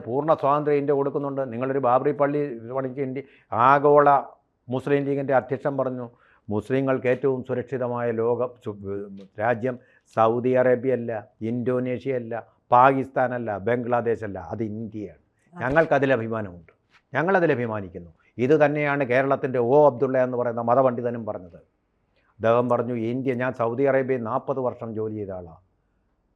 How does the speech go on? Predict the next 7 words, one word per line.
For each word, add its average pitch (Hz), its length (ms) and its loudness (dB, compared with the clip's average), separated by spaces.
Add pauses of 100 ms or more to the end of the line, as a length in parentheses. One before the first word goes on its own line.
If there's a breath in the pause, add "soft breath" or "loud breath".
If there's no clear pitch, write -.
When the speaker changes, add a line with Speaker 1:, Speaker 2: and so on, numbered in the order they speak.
(320)
Speaker 1:
ഒരു 117 180 -2
മുസ്ലിം 139 340 -2
എന്ന 143 120 0 (240)
നിലയ്ക്ക് 131 440 4 (400)
എനിക്ക് 120 340 -4 (220)
സൗദി 113 360 -2
അറേബ്യയിൽ 127 340 0